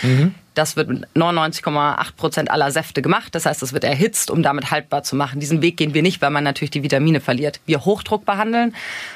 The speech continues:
Speaker 2: Ähm, das heißt, der Saft wird abgefüllt, geht in ein Wasserbad, darauf wirken sechstausend Bar aus und damit zerquetsche ich die Keime und Bakterien, die im Saft sind und somit kriege ich eine natürliche Haltbarkeit hin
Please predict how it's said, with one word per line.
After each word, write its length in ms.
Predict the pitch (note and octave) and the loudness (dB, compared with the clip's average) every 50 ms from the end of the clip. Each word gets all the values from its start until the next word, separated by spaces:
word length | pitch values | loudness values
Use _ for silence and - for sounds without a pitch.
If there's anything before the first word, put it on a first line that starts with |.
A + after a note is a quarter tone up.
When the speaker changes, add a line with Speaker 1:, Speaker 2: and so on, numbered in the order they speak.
| - - - _ - | -18 -20 -14 _ 0
Speaker 2:
Ähm, 360 | - D#3+ E3 D#3+ E3 E3 E3 - - | 2 2 2 2 2 0 0 -2 0
das 260 | - E3 D#3 D#3 - | 0 0 0 0 0
heißt, 640 | E3 E3 D#3 D#3 D#3 D3+ D3+ - - - - - - - | 0 2 2 2 0 0 -2 -4 -6 -6 -8 -10 -8 -8
der 500 | D#3 C3 - - D3+ C#3+ C#3 C#3 C#3 - | -10 -6 0 2 2 4 4 2 2 0
Saft 300 | - - E3 - - - | 0 -2 -2 -2 -2 -6
wird 100 | D3 - | -4 -4
abgefüllt, 460 | - - - A#3+ G#3 - G3 E3+ - | -2 -2 -2 -2 0 0 -2 0 2
geht 160 | - D#3+ - - | 0 -2 0 0
in 100 | D3 D#3 | -2 0
ein 40 | D3 | 0
Wasserbad, 500 | E3+ - F#3 D#3+ E3 D#3 D#3 D#3 - - | 0 0 0 0 0 0 -2 -2 -2 -2
darauf 220 | - C3 C3+ B2+ | 0 0 0 0
wirken 260 | C3+ D3+ D3 D3+ C#3+ | 0 -2 -2 0 -2
sechstausend 580 | C3+ - C#3+ - - - C#3+ C#3 B2+ C3+ B2+ - | -2 -2 -4 -6 -4 -2 -2 0 0 0 -2 0
Bar 380 | - C#3 D3+ F3 G3 G#3 B3 B3+ _ - | 0 0 2 2 2 0 -2 -4 _ -4
aus 420 | - - G3+ G#3+ A3 G#3 - - - - | 0 2 2 2 0 -2 -4 -8 -6 -4
und 180 | - E3+ D#3+ D3+ | -2 0 2 0
damit 220 | D#3 D#3 E3 D#3+ | 0 0 -2 -4
zerquetsche 400 | - D#3+ E3 - E3 - - E3 | -4 -4 -2 -2 -4 -2 -2 -2
ich 100 | D3 - | -2 -2
die 100 | - C#3 | -4 -2
Keime 280 | - D#3+ D3 C#3 C#3+ C3+ | -2 0 -2 0 -2 -4
und 80 | B2+ | -2
Bakterien, 640 | - D3+ - - - F3 D#3 C#3+ C#3 C3+ B2+ B2 B2 | -2 -4 -2 0 0 0 0 0 -2 -4 -4 -4 -2
die 80 | C#3 C#3 | -2 -2
im 80 | B2+ | 0
Saft 320 | - - D#3 F3 - - - | 2 0 0 0 -2 -2 0
sind 120 | F#3 E3+ | 0 0
und 60 | D#3 | 2
somit 240 | C#3+ D#3+ E3 D3+ - | 0 0 -2 -2 -2
kriege 160 | - F3 D3 | -2 -2 -2
ich 60 | C#3+ | 0
eine 40 | C#3 C#3 | 0 -2
natürliche 580 | C3+ - _ - - G#3 G#3 F#3+ F3 - D#3+ D3 | -2 -4 _ -4 0 2 2 2 2 0 0 0
Haltbarkeit 480 | D#3+ F3 - - G#3 G#3 - G#3+ G#3 | 0 -2 -2 -2 -2 0 0 -2 0
hin 240 | - A#3 A#3 A#3 | 0 0 0 0